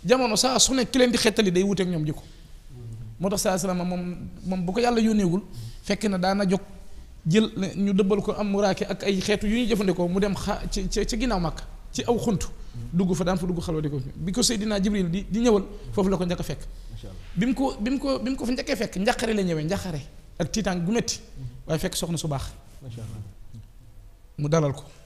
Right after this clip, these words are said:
Speaker 1: Mu xam, mu ne, mu ne ko, "Man, man de damaa jommi." Wax ko lim gis. Tiit di parpari lox. Lam ko njëkk a dalale mooy ko, mooy, mooy, mooy yow de, euh, doo kuy jommi. Ndax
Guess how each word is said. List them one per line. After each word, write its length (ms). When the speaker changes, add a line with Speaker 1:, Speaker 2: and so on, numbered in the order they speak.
Speaker 1:
Mu 120
xam, 280
mu 100
ne, 100
mu 120
ne 80
ko, 100
"Man, 160
man 140
de 60
damaa 200
jommi." 220
Wax 120
ko 80
lim 140
gis. 280
Tiit 220
di 80
parpari 340
lox. 240
Lam 140
ko 80
njëkk 180
a 40
dalale 300
mooy 200
ko, 80
mooy, 240
mooy, 180
mooy 220
yow 200
de, 140
euh, 340
doo 180
kuy 160
jommi. 260
Ndax 400